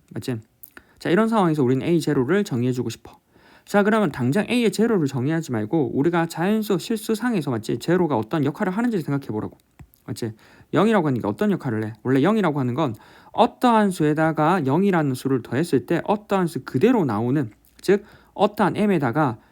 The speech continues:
영을 더했을 때 자기 자신이 나오는 수를 우리는 뭐? 영이라고 얘기한다고. 됐어? 자, 이런 상황에서 우리는 뭐?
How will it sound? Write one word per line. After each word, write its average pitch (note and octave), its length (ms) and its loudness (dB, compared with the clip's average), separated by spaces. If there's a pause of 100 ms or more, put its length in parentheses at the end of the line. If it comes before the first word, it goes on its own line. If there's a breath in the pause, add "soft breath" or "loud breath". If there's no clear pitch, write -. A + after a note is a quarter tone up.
(200 soft breath)
영을 F#3 260 4
더했을 C3+ 260 0
때 C#3+ 160 0
자기 E3 320 -2
자신이 A3 420 2
나오는 B2+ 320 2
수를 C3 240 0
우리는 B2+ 260 0
뭐? D3 320 0 (240)
영이라고 D3+ 440 2
얘기한다고. A2+ 500 -4 (1120)
됐어? D3+ 240 -2 (400 loud breath)
자, - 120 0
이런 A#3+ 240 4
상황에서 F3 540 2
우리는 F3+ 440 2
뭐? D3 220 0